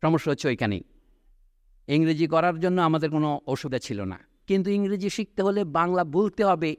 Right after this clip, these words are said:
এই ধর্মকে প্রচার করেছে। আজকে আমার যত বন্ধু আমেরিকায় আছে, তারা নিজ নিজ বাড়িতে একটা করে স্কুল করতে চায়, আগে মাদ্রাসা করতে চায়, এটা একটা উন্নতির ব্যাপার কথা বলছি।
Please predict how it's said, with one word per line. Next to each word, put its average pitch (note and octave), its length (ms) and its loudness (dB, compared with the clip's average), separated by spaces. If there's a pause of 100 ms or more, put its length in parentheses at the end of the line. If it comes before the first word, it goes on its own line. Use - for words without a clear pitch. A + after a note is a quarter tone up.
এই G3+ 160 2
ধর্মকে F#3 420 0
প্রচার C#3+ 300 -2
করেছে। A2 360 -8 (880)
আজকে E3+ 300 2
আমার G3 240 2
যত F#3+ 180 0
বন্ধু F#3+ 300 2
আমেরিকায় F#3+ 440 2
আছে, F3 120 0
তারা F#3 240 0
নিজ F3+ 260 0
নিজ F3+ 100 0
বাড়িতে F3+ 320 2
একটা F3+ 180 -2
করে F#3+ 120 0
স্কুল A#3 240 -2
করতে F3 260 -2
চায়, F3+ 120 0
আগে E3+ 100 0
মাদ্রাসা F3+ 380 2
করতে F3+ 260 -2
চায়, D#3 120 0
এটা E3+ 180 -2
একটা F#3+ 120 -2
উন্নতির F3 340 2
ব্যাপার D3+ 240 2
কথা D3 200 0
বলছি। C#3 320 -4